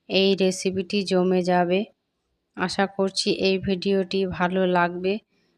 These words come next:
ভালো লাগলে লাইক দিয়ে বন্ধুদের কাছে শেয়ার করে দেবেন। নতুন বন্ধু হয়ে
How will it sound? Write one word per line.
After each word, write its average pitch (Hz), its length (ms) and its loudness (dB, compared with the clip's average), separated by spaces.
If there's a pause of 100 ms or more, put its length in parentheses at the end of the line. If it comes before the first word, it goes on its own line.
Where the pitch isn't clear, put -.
(220)
ভালো 196 320 0
লাগলে 190 540 2
লাইক 180 340 2 (320)
দিয়ে 202 320 2
বন্ধুদের 185 680 0
কাছে 185 380 -2
শেয়ার 185 400 0
করে 180 300 -4
দেবেন। 180 340 0 (640)
নতুন 196 340 0 (100)
বন্ধু 190 380 2
হয়ে 185 280 4